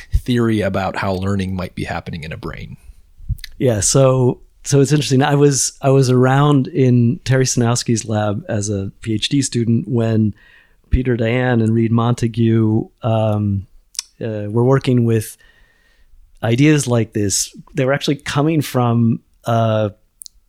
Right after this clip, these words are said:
Speaker 2: computer science perspective of reinforcement learning, but they were looking at data, particularly data coming from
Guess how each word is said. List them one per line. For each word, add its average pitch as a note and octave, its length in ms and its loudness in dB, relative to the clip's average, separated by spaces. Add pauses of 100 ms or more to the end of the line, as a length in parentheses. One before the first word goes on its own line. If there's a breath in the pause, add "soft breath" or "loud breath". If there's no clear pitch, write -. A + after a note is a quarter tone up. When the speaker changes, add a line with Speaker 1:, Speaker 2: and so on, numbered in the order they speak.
(280)
Speaker 2:
computer B2+ 440 0
science C3 460 0
perspective A2 600 -4
of G#2 140 -6
reinforcement A2 600 0
learning, G2 400 0
but G#2+ 120 -6
they A#2+ 80 2
were A#2+ 100 2
looking C#3+ 300 2
at A2+ 140 0
data, B2 320 2
particularly B2 340 -2
data A2+ 240 0
coming A2+ 280 0
from G#2 380 0